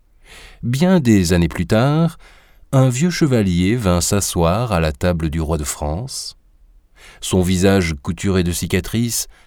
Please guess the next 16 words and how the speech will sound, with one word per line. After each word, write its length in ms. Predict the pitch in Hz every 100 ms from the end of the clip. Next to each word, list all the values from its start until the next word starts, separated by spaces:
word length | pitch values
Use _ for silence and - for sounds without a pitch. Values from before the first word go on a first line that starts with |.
| _
témoignait 460 | - 95 101 104 104
de 80 | 92
sa 160 | -
bravoure. 640 | 85 98 80 71 - - _ _ _ _ _ - _ _ - - -
Ce 160 | - 107
chevalier 560 | 139 131 120 135 170
qu'avait 360 | 170 95 82 90
invité 340 | 82 85 120
le 100 | 107
roi 200 | 82 82
Charles 320 | - 80 82
cinq, 520 | 76 120 123 120 - 76
fasciné 640 | 71 90 80 - 92 101 90
par 220 | 80 73
l'exploit 440 | 80 - - 80
breton, 560 | 73 82 85 - 113